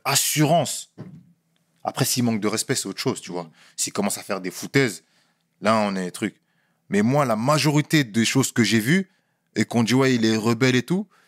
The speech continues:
c'est parce que quand le gars, il vient, il vient, il a pas froid aux yeux, en fait. Alors que dans les, moi, en tout cas,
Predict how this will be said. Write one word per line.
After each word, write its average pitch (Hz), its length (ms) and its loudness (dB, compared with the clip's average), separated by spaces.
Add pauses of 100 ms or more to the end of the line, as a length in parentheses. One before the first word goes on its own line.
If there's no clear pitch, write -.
(100)
c'est - 120 -4
parce - 180 -2
que 117 60 -8
quand 160 240 0
le 131 160 2
gars, 135 300 2
il 120 120 2
vient, 156 340 2 (1300)
il 123 160 -2
vient, 165 320 4
il 139 140 4
a - 80 2
pas 196 160 2
froid 185 200 0
aux 180 100 4
yeux, 147 260 4
en 127 80 0
fait. - 320 -4 (360)
Alors 147 280 2
que 139 80 2
dans 127 220 2
les, 117 220 2 (320)
moi, 110 180 -4
en 104 60 -2
tout - 100 -16
cas, 120 220 0